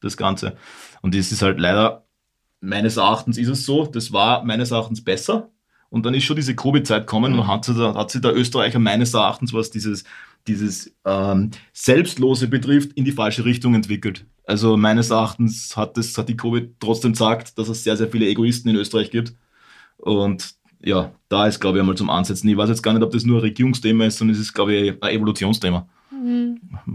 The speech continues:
Speaker 1: Manche Leute sollten nur mal in die
Speaker 2: Gesellschaftsthema.
Speaker 1: Evolutionsspirale kommen, weil da ist ein bisschen was schief gerannt.
Speaker 2: <laughs>
Speaker 1: Entschuldigung, aber es ist wirklich so.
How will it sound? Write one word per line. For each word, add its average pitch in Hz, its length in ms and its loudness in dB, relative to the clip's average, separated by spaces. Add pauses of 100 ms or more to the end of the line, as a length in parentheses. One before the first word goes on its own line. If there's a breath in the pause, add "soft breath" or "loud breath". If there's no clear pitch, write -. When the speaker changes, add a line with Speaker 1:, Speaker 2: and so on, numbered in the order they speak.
(200)
Speaker 1:
Manche 98 240 2
Leute 101 240 2
sollten 107 340 2
nur 113 120 6
mal 113 100 6
in 110 80 4
die 110 60 4
Speaker 2:
Gesellschaftsthema. 117 60 2
Speaker 1:
Evolutionsspirale 107 1300 0
kommen, 104 280 0
weil 101 100 0
da 101 120 0
ist 101 80 -2
ein 113 60 -2
bisschen 110 160 -2
was 104 80 0
schief 117 220 0
gerannt. 85 240 -4 (260)
Speaker 2:
<laughs> - 640 -12
Speaker 1:
Entschuldigung, 95 480 2
aber 90 140 2
es 80 140 -6
ist - 100 -12
wirklich 90 260 -6
so. 90 160 -8